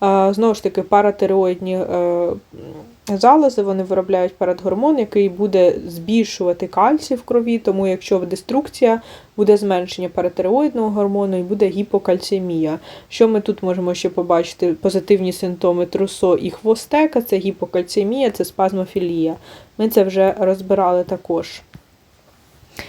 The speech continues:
Далі професор вам при-, запропонував, знову ж таки, ми все це бачили вже: матрикс, е, який із цих гормонів буде, е, забезпечувати аптейк, тобто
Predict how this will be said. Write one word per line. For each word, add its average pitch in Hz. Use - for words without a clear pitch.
Далі 202
професор 294
вам 254
при-, 233
запропонував, 226
знову 214
ж -
таки, 202
ми 202
все 202
це 202
бачили 262
вже: 240
матрикс, 254
е, 202
який 214
із 208
цих 208
гормонів 262
буде, 196
е, 190
забезпечувати 208
аптейк, 233
тобто 185